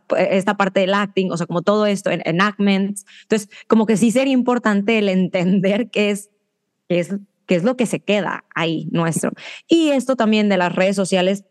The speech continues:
como dices, no vamos a juzgar si está bien o está mal, pero es nuestra realidad, ¿no? Y ahora que podemos utilizarlo para, para favor del psicoanálisis también. O sea, que creo que, que estamos a años luz de que se entienda más, de que sea algo mucho más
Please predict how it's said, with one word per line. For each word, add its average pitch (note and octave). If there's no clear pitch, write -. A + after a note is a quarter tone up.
como E3
dices, E3+
no F3
vamos F#3
a F3
juzgar E3+
si E3+
está E3
bien F3
o E3
está E3+
mal, F3+
pero E3+
es E3
nuestra E3+
realidad, D#3
¿no? F#3
Y B3
ahora F#3+
que F3
podemos G3
utilizarlo F#3
para, -
para E3
favor F#3
del B3+
psicoanálisis E3
también. D#3+
O F3+
sea, F#3+
que F#3+
creo G3+
que, B3
que F#3
estamos G#3
a G3+
años G3+
luz F#3+
de F3
que F3
se E3+
entienda G3
más, F3+
de F3
que F3
sea F3
algo F3+
mucho F#3+
más F3